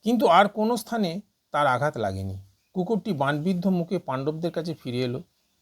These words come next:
এই আশ্চর্যজনক ঘটনা দেখে পাণ্ডবেরা বলতে লাগলেন, "বাণ প্রয়োগকারীর শব্দভেদ এবং পটুতা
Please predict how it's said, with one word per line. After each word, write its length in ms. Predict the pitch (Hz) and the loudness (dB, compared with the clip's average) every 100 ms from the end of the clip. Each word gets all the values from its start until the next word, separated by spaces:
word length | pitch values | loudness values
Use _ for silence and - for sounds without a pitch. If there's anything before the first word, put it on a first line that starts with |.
| _ _ _ _ _ | _ _ _ _ _
এই 140 | 180 | 2
আশ্চর্যজনক 840 | 185 185 - 240 214 220 208 214 170 | 4 4 0 -4 -2 0 2 2 0
ঘটনা 360 | - 170 190 | -4 -4 -2
দেখে 240 | 196 196 170 | -2 -2 -4
পাণ্ডবেরা 560 | 131 143 165 185 170 | -4 -2 0 4 6
বলতে 360 | 131 120 120 156 | 4 0 -4 2
লাগলেন, 360 | 165 165 117 135 _ _ _ _ _ _ _ 110 | 2 2 -4 -8 _ _ _ _ _ _ _ -6
"বাণ 420 | 101 131 165 175 | 0 2 4 4
প্রয়োগকারীর 1080 | 208 208 208 _ _ _ _ _ 180 196 202 | 4 4 2 _ _ _ _ _ 2 4 2
শব্দভেদ 760 | - 135 135 170 214 151 180 180 _ _ _ _ | -2 -2 -2 0 0 2 -2 -4 _ _ _ _
এবং 220 | 160 196 196 | 0 2 2
পটুতা 540 | 165 147 214 - 180 | -2 -4 0 2 2